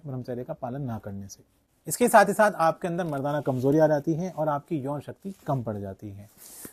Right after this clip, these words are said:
तो गाइस, इतने सारे नुकसान हैं ब्रह्मचर्य का पालन ना करने से और अनेकों फ़ायदे हैं ब्रह्मचर्य का पालन करने से। आप उम्र की किसी भी अवस्था में हैं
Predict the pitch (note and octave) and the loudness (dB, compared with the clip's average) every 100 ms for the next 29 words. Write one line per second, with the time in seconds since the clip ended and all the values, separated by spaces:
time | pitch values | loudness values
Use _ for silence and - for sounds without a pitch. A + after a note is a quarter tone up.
0 | - D#3 D#3+ F3 E3+ D3 F3+ F3+ F3 D#3 | -6 4 6 6 2 -10 -6 -2 0 0
1 | C#3+ - C3+ C3 D3 C#3 D3+ - _ _ | -4 -6 -4 -4 -6 -8 -12 -16 _ _
2 | _ _ C3 C3+ C3+ B2+ B2+ C#3 A#2 A#2+ | _ _ -4 -2 0 -2 -4 -4 -4 -6
3 | A2+ A#2 G#2+ G2+ G2+ - A#2 C#3 C#3+ _ | -4 -6 -6 -8 -10 -14 -14 -12 -12 _
4 | - D3 D3 F#3 G3+ G#3 F#3 C#3+ C3+ C#3+ | -14 -10 -4 -2 2 2 2 0 0 -4
5 | C#3 F3 - - - D3 C#3+ B2+ A#2 A#2 | -6 -8 -10 -20 -16 -6 -6 -2 -4 -2
6 | E3 - C3 A#2 G#2 G2+ G2+ G2+ - A2 | -6 -2 -2 -2 -4 -10 -12 -14 -16 -18
7 | _ _ D3 F3+ F3 - D3+ D#3 F#3 - | _ _ 0 0 -2 -8 -4 -2 -4 -4
8 | E3+ G3 F#3+ D3+ - C3+ C3+ C3+ D3 | -2 0 2 0 -2 -8 -10 -10 -12